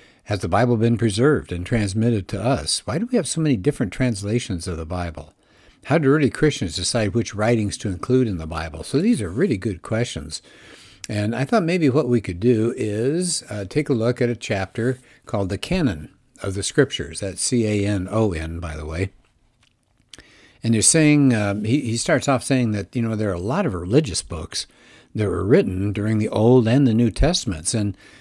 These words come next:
some got put in and were called, uh, the right books, and others were left off for whatever reasons. And his question is, which of the books rightfully belongs to the Bible? Which should have been excluded? And, of course, the big question is, what are the grounds, uh,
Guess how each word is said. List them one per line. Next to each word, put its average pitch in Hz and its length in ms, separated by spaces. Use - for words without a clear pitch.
some 135 280
got 123 240
put 123 180
in 120 240
and 107 160
were 95 140
called, 123 640
uh, 98 540
the 85 100
right 107 300
books, 123 400
and 92 80
others 110 280
were 95 120
left 117 300
off 120 300
for 90 140
whatever 107 340
reasons. 117 520
And 104 180
his 120 280
question 147 420
is, 104 280
which 160 200
of 160 80
the 147 80
books 123 420
rightfully 131 460
belongs 107 420
to 95 60
the 90 80
Bible? 113 340
Which 120 180
should 113 200
have 98 100
been 101 180
excluded? 98 760
And, 95 180
of 92 60
course, 120 200
the - 60
big 151 200
question 104 340
is, 101 160
what 113 220
are 170 40
the 151 100
grounds, 113 720
uh, 92 180